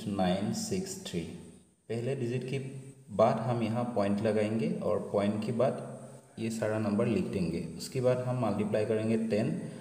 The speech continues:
अभी हम टेन का पावर कितना होगा वो निकालना पड़ेगा। तो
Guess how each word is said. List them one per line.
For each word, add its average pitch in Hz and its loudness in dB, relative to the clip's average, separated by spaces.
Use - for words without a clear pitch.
अभी 110 0
हम 123 -2
टेन 110 2
का 113 2
पावर 110 4
कितना 110 0
होगा 110 2
वो 104 2
निकालना 87 2
पड़ेगा। 82 -4
तो 131 0